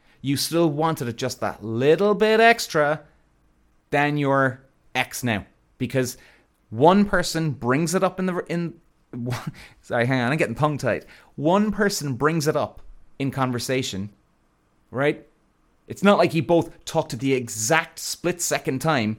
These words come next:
and you both said the exact split, uh, the exact fucking same thing. One person brings it up and then the other person goes, "Yeah, okay, fair enough."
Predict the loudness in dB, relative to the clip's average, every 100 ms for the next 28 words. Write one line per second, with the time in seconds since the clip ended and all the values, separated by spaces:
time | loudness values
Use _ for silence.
0 | -8 -4 -2 2 2 2 -4 -4 -4 0
1 | 0 0 -8 -8 -12 -12 -20 -8 -4 -4
2 | -2 -2 -4 _ -6 -4 -4 -4 -4 -4
3 | -4 -6 -8 _ _ _ _ -4 0 0
4 | 2 0 0 0 -2 -2 0 2 2 2
5 | 2 -4 -4 -20 _ -4 0 4 4 2
6 | -2 0 0 2 4 4 2 4 4 4
7 | 2